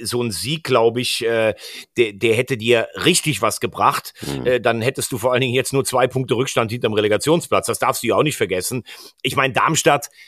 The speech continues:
Speaker 1: kommt total an seine Grenzen. Das ist gar keine Frage. Ist wahrscheinlich auch der schwächste Kader in der Liga.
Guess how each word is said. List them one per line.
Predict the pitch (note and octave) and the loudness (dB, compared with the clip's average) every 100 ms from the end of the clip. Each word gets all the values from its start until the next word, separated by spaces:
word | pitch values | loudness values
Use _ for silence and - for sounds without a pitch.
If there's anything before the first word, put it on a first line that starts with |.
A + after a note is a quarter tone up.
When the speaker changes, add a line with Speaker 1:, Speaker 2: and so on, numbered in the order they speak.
| - _ - | -20 _ -2
Speaker 1:
kommt | - D#3+ F#3+ - - _ _ | 2 2 2 -4 -10 _ _
total | - C#3 - C#3+ | -2 0 2 2
an | D3+ C3 | 2 2
seine | B2+ | 2
Grenzen. | - A2+ A2 G2 | 2 -2 -2 -4
Das | F#2+ A2+ | -4 -4
ist | A2 | -2
gar | A2+ | -2
keine | A#2+ A2 | 0 -2
Frage. | G2+ G2 F2 - | -2 -2 -2 -4
Ist | F#2 B2 | -6 -4
wahrscheinlich | C3 C3+ C3+ C3 | 0 0 0 -2
auch | |
der | - | -2
schwächste | A#2 B2+ B2+ G#2+ | -2 0 -2 -2
Kader | A2 B2+ D3+ | 0 2 2
in | D3 | 0
der | D#3 D3+ | 2 2
Liga. | C#3+ D#3 E3 | 0 2 4